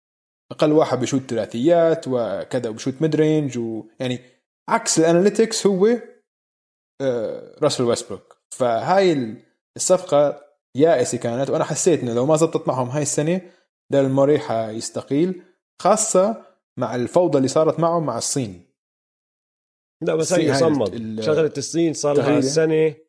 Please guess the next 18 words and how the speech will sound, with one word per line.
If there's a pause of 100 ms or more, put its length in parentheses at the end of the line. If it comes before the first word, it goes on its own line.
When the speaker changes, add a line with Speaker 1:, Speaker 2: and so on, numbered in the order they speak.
(580)
Speaker 2:
ونص
تقريبًا، (1400)
وهو
بعده
Speaker 1:
آه،
بس
Speaker 2:
قاعد.
Speaker 1:
يعني، (540)
Speaker 2:
وعملت
Speaker 1:
بس
إنه
Speaker 2:
ضجة
Speaker 1:
هاي
Speaker 2:
كتير
أيامها
Speaker 1:
ع-،
Speaker 2:
وانحكت.
Speaker 1:
عوامل.